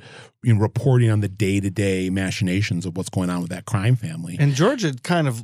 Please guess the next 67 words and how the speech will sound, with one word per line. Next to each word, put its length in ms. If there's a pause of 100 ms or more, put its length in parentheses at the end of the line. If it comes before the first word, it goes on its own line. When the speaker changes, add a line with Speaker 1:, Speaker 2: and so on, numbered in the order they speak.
(160)
Speaker 1:
No, 120
Speaker 2:
lost 160
Speaker 1:
and 100
it, 20
Speaker 2:
interest 300
Speaker 1:
well, 140
I'm 40
Speaker 2:
at 80
Speaker 1:
saying 140
Speaker 2:
some 80
Speaker 1:
George, 320
Speaker 2:
point. 160
Speaker 1:
George 240
doesn't 420
write 180
about 280
them, 280
Speaker 2:
Right. 200
Speaker 1:
uh, 200
on 120
a 20
regular 280
basis 280
anymore. 380 (180)
Speaker 2:
Right. 140
Speaker 1:
And 80
if 100
George 300
was 320
writing 200
about 220
them 140
on 80
a 40
regular 300
basis, 460 (340)
I 140
probably 340
wouldn't 300
be 260 (140)
reporting 420
as 100
much 200
as 100
I 160
do. 340
Speaker 2:
Yeah, 220
and 100
he 60
was 160
pretty 260
open 300
about 280
how 180
he 100
was 160
losing 320
interest 400
and 80
Speaker 1:
Yeah. 60
Speaker 2:
he 60
wanted 200
to 80
write 200
about 240
different 280
things. 580